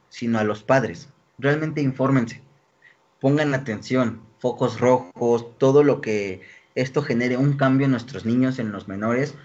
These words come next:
Maestros también, eh, llamado a que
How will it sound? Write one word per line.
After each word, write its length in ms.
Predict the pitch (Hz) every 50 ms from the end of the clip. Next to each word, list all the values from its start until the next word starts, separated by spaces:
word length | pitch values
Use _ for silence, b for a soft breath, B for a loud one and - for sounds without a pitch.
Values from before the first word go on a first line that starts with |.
| B B B B B B B
Maestros 600 | 113 113 120 123 127 131 - - 139 143 139 -
también, 560 | - 104 104 104 107 110 113 117 120 131 -
eh, 540 | - 120 117 110 104 101 101 101 98 95 87 95
llamado 420 | 104 95 101 104 107 110 113 123
a 100 | 120 117
que 640 | 113 107 95 92 90 85 87 92 92 90 90 90 -